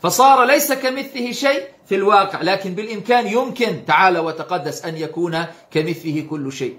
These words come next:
تعالى وتقدس عن ذلك. أما على مذهب أهل السنة والجماعة الم-، المنزهين لله عن مشابهة الخلق، ومن ذلك، آه، آه، الصورة، يقولون: "ليس كمثله شيء"،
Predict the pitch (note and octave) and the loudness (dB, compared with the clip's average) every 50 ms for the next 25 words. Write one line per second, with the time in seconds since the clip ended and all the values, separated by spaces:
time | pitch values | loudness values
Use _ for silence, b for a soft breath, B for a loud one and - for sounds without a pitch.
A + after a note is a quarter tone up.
0 | - - A#2 B2+ D#3 D#3+ D3+ C#3 C3 C3 B2 B2+ B2+ - C3+ B2 - B2 A#2+ - | -6 -2 2 2 4 4 2 0 -2 -4 -6 -8 -10 -10 -10 -10 -10 -10 -10 -10
1 | B2+ B2 B2+ B2 B2 A#2+ A2+ F#2+ - B B B B B - - A3 A3 G#3+ F3 | -10 -12 -10 -10 -8 -8 -8 -10 -12 B B B B B 0 2 2 4 4 4
2 | F3 F#3+ F#3 F3 F3+ D4 E4 D4+ C#4+ C4 B3 B3 A#3+ A#3 A3 G#3 G3 F3+ - - | 6 4 4 4 4 4 4 4 4 4 2 0 0 -2 -2 -2 -2 -4 -6 -6
3 | G3 G3 F#3 F3 - E3+ E3+ D#3+ C#3+ D#3 E3+ E3+ E3+ D#3+ C#3+ D3 - - D#3 D3+ | -6 -6 -8 -8 -6 -6 -6 -6 -4 -4 -4 -2 -2 -2 -2 -2 -4 -4 -4 -4
4 | D3 C#3+ D3 C#3+ C#3+ C#3 - D3 C#3+ C#3 C#3+ C#3+ C#3+ C#3 C#3 C#3+ D#3 C3+ F3 B3+ | -4 -4 -6 -8 -8 -6 -4 -4 -4 -4 -4 -4 -4 -4 -4 -4 -4 -4 -4 -2
5 | C#4+ D4 C4+ C4 B3+ A#3+ A3+ A#3 A3 G3 F#3 D3 D#3 E3+ E3+ E3 C#3+ - E3 D3+ | -2 0 0 -2 -2 0 0 2 2 2 2 0 -2 -4 -4 -6 -8 -6 -4 -4
6 | D3+ D3 F#3+ F3+ F3 E3 - D3+ C3+ - - A3+ C#4 D4 C#4+ - - B B B | -2 -2 -2 -2 -2 -4 -6 -8 -6 0 2 2 2 2 -2 -8 -16 B B B
7 | B B B2+ C#3 C#3 D#3+ F#3 F#3 F3+ D#3+ D#3 D3+ - D3 F3+ F#3+ F3+ E3 C#3+ - | B B -4 -4 -4 -4 -6 -8 -8 -10 -12 -8 -4 -2 0 0 0 0 -2 -6
8 | B B B B B C3+ C3+ B2+ B2+ C3 A#2 - - - C#3+ - - - F3 F#3 | B B B B B -4 -4 -2 -4 -6 -6 -6 -6 -6 -6 -6 -6 -4 -4 -2
9 | A3 B3 C#4 D4+ D4 D4 - B B B B B B _ - C3+ C3+ D3 D3 - | 2 4 6 6 6 4 0 B B B B B B _ -14 -10 -8 -8 -6 -6
10 | C#3+ C#3+ C#3 C#3 D#3 A#3 C4+ C4 G#3 - C#3+ D3 E3+ G3 G3 - - F#3+ - - | -8 -8 -8 -6 -6 -8 -8 -10 -10 -8 -4 -2 -2 -2 -2 -4 -6 -6 -6 -4
11 | F#3 F3+ G#3+ G#3+ - - G3+ F#3+ - - B3 C4 C4+ C4 - | -4 -4 -6 -8 -10 -10 -12 -10 -4 0 0 0 0 0 -6